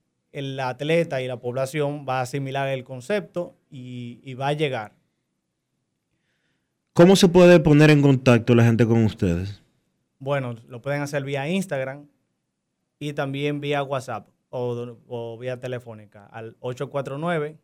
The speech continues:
Speaker 1: cuatro seis seis, veinte veintitrés.
Speaker 2: ¿Y el Instagram de ustedes?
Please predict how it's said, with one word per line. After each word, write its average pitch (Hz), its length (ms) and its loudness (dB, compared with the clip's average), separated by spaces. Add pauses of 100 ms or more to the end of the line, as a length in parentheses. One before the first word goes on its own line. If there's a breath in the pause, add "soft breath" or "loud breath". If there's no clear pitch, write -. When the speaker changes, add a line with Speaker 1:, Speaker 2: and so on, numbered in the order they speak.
(280)
Speaker 1:
cuatro 131 320 -10
seis 139 260 -10
seis, 180 380 -6 (180)
veinte 139 400 -8
veintitrés. 131 480 -12 (1160)
Speaker 2:
¿Y 120 100 0
el 120 100 2
Instagram 143 480 0
de 139 60 0
ustedes? 165 540 -2